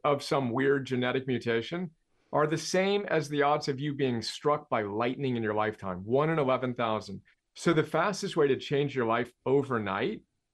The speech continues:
is to shut down your electronics, to shut down all the inputs and get one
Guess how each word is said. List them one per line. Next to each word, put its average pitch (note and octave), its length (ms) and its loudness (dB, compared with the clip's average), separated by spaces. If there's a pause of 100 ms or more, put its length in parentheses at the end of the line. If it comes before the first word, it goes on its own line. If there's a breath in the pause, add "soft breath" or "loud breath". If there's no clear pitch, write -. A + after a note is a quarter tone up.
(260)
is C#3 160 0
to C#3+ 100 -2
shut D#3+ 380 0
down C#3+ 360 2
your D3 120 2
electronics, B2+ 760 0
to A2+ 80 -8
shut - 360 -4
down C#3+ 320 0
all D3+ 300 2
the D#3+ 120 0
inputs D3 520 0
and A#2 120 -2
get A2 160 0
one C#3 460 0